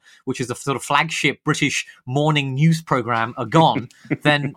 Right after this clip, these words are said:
that shows you the apocalypse has truly hit, which I think gives you a sense of the cultural salience of the B B C in British public life,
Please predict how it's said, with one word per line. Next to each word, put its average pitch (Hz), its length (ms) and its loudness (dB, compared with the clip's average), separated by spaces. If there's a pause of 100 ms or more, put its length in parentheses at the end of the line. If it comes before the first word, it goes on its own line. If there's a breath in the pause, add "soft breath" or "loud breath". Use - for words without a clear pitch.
that 156 240 0
shows 151 300 0
you 143 100 -2
the 131 100 -4
apocalypse 143 540 -2
has - 160 -8
truly 131 520 -2
hit, 98 320 -4 (360 loud breath)
which 131 220 -4
I 135 80 2
think 165 140 0
gives 165 200 -2
you 180 180 0
a 147 80 0
sense 165 340 -2
of 156 100 -6
the 151 80 -4
cultural 165 500 -2
salience 151 640 -2 (240 loud breath)
of 135 120 -2
the 143 80 -4
B 156 140 2
B 139 140 -4
C 147 200 -2
in 127 180 -6
British 123 280 -6
public - 340 -4
life, 131 300 0